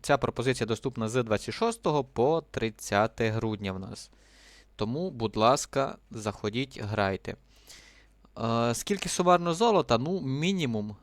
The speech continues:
мінімум, що ви зможете отримати за ці акції, це приблизно тисячу золота, це само найменше. Ну, а там уже, як кажуть, кому як пощастить.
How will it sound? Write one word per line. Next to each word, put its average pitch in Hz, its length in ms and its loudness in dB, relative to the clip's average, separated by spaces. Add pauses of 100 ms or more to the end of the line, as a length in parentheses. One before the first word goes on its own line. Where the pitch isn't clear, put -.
(120)
мінімум, 110 540 -2
що - 180 -4
ви 101 100 -2
зможете 101 360 -4
отримати 196 400 -4
за 143 120 -6
ці 147 200 -4
акції, 117 500 -2 (1000)
це 143 380 4
приблизно 120 540 0
тисячу 107 640 -4
золота, 120 460 0
це - 520 0
само 120 520 2
найменше. 107 600 -4 (800)
Ну, 190 220 -4
а 120 120 0
там 143 260 0
уже, 135 340 -2 (260)
як 110 240 -2
кажуть, 120 480 0 (120)
кому 117 280 -2
як 123 160 0
пощастить. - 680 -10